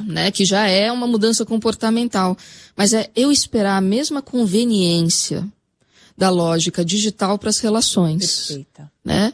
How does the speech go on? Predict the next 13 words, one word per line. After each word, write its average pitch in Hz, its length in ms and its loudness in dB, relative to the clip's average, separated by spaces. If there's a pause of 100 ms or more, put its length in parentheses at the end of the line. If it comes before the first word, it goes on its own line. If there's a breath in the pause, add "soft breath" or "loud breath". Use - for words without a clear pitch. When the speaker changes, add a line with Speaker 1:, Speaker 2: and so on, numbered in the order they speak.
Speaker 1:
Eu 202 120 4
esperar 202 400 0
que - 160 -10
o 190 220 -4
Uber 233 300 -6
de 185 140 -8
três 185 240 -2
minutos 190 540 -2
me 196 100 0
chegue 185 380 -2
nas 190 180 0
relações 185 580 0
também. 170 560 -2